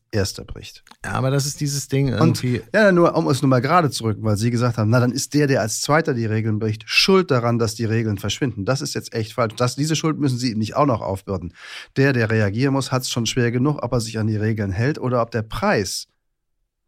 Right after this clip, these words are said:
Speaker 1: den er dafür zahlen müsste, ihm vielleicht zu hoch erscheint.
Speaker 2: Merken Sie nicht, dass das Problem ist, warum habe ich das ganze Thema jetzt sozusagen aufgebracht? Weil das sind ja auch sehr unterschiedliche Fälle.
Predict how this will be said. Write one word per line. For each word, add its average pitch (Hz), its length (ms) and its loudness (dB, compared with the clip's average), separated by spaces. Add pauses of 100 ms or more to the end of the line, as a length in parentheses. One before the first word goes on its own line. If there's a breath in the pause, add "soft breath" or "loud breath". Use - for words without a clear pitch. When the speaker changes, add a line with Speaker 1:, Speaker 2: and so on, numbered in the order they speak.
(640)
Speaker 1:
den 117 100 0
er 110 60 0
dafür 107 260 -2
zahlen 135 420 -2
müsste, 107 440 -2 (300)
ihm 113 140 -2
vielleicht 101 460 -6
zu 101 140 -8
hoch 151 160 -4
erscheint. - 300 -4
Speaker 2:
Merken 175 300 2
Sie 151 160 -4
nicht, 143 200 -6
dass 127 140 -8
das - 100 -14
Problem 135 500 -2
ist, - 280 -6 (320)
warum 160 340 0
habe 160 140 0
ich 139 80 -4
das - 160 -8
ganze 131 240 -2
Thema 147 300 0
jetzt 113 200 -2
sozusagen 101 320 -4
aufgebracht? 90 640 -8
Weil 110 160 0
das 117 140 -6
sind 151 120 -8
ja 131 80 0
auch 120 40 0
sehr - 320 -2
unterschiedliche 127 520 -2
Fälle. 98 360 -2